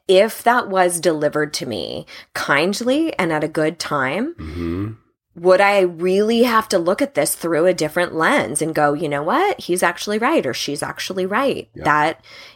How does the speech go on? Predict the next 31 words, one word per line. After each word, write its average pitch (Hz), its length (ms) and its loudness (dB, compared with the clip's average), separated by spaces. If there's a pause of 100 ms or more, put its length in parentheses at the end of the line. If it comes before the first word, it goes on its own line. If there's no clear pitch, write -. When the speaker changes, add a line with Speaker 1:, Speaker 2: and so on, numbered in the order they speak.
(140)
Speaker 1:
is 180 280 2
a 202 60 4
place - 480 -2
that 143 140 2
I 131 120 0
need 165 240 -6
to 175 100 -4
grow. 190 400 0
That 131 240 -2
is 165 200 0
something 156 340 -4
I 143 100 -4
need 143 180 -8
to 175 100 -12
work 175 280 -8
on. - 340 -6 (840)
Take - 400 -2
a 254 80 2
look 190 440 2 (200)
at 160 380 2
the 175 120 -2
merit. 156 520 0
Take - 300 -6 (100)
a 190 80 -4
look 160 300 0
at 160 100 -10
the 156 80 -4
validity. 170 720 0
Now, 180 380 0
number 175 260 2
four 202 920 -2